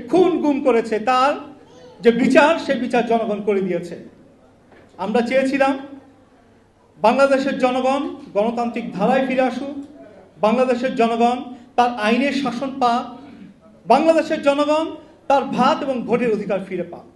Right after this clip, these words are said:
আমরা কি আইনের শাসন দেখছি? প্রচুর মানুষের নামে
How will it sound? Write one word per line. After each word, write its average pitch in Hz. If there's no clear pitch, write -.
আমরা 254
কি 269
আইনের 254
শাসন 277
দেখছি? 277
প্রচুর 370
মানুষের 294
নামে 233